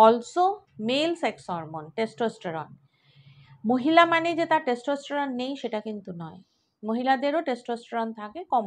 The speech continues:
পরিমাণে থাকে। টেস্টোস্টেরন লেভেল ডিসব্যালেন্স হলেও কিন্তু মাসিক নিয়ে সমস্যা হয় এবং সেটা তখন পলিসিস্টিক ওভারির দিকে যায়।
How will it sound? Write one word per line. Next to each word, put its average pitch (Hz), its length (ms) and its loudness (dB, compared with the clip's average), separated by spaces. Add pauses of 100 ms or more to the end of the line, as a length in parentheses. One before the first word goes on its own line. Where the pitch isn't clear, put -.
(100)
পরিমাণে 170 400 -10 (100)
থাকে। 190 240 -14 (540)
টেস্টোস্টেরন 349 580 2 (100)
লেভেল 262 220 0 (120)
ডিসব্যালেন্স 214 500 0 (100)
হলেও 220 240 -2 (120)
কিন্তু 233 240 -10 (100)
মাসিক 190 340 -14
নিয়ে 226 140 -12 (100)
সমস্যা 170 440 -12
হয় 247 160 -6 (760)
এবং 277 140 2 (120)
সেটা 254 220 -2 (120)
তখন 240 220 -4 (480)
পলিসিস্টিক 311 640 0
ওভারির 202 380 -4
দিকে 170 180 -8 (100)
যায়। - 160 -14